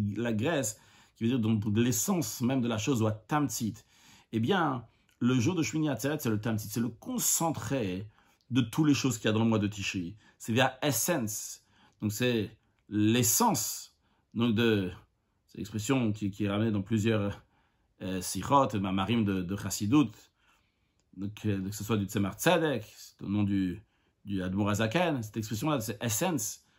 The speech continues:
donc l'essence même, Shel Kol Ha'inyanim de Chodesh Tishri, de tout le mois de Tishri. C'est-à-dire, il y en a tout le concentré donc, qui se trouve ici.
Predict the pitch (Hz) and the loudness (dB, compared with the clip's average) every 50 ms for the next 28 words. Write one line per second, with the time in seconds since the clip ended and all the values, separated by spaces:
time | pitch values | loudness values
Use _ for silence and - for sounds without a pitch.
0 | _ _ _ _ 113 110 113 101 - 113 123 127 120 - 196 214 185 - - 165 | _ _ _ _ -8 -6 -4 -2 0 2 2 2 2 0 0 0 -2 -2 -2 -2
1 | 135 - 123 110 107 - - - 214 214 202 190 180 156 170 165 156 143 139 104 | -2 0 -2 -4 -4 -6 0 2 2 4 4 2 0 0 -2 -2 0 0 0 0
2 | 131 147 131 131 110 - 151 147 - 147 120 113 107 110 151 143 135 127 123 127 | 0 -2 -2 -2 -2 0 0 0 0 0 -2 -2 0 0 2 2 4 2 2 2
3 | 143 147 135 123 120 113 110 - - - - - _ _ 110 110 131 135 131 127 | 2 2 2 0 0 -2 -6 -12 -20 -20 -20 -20 _ _ 2 6 6 6 6 6
4 | 120 113 107 107 - _ _ _ _ _ _ - 123 120 107 - - 98 92 - | 2 0 -4 -6 -14 _ _ _ _ _ _ 0 0 2 2 2 -2 -4 -4 -2
5 | 131 131 135 143 143 147 151 - - 180 202 165 151 - - - 214 190 - - | -4 -2 -2 0 0 0 -2 -2 0 2 2 2 2 0 -2 -2 0 0 0 0
6 | 180 170 - - - 170 143 147 113 - 120 107 113 107 110 147 147 139 113 107 | -2 -2 -4 -2 -2 0 0 0 0 -2 -4 -4 -4 -2 2 4 4 4 4 0
7 | 107 - _ _ _ _ _ _ _ _ 123 117 110 - 98 78 | -4 -8 _ _ _ _ _ _ _ _ 2 2 2 2 -2 -6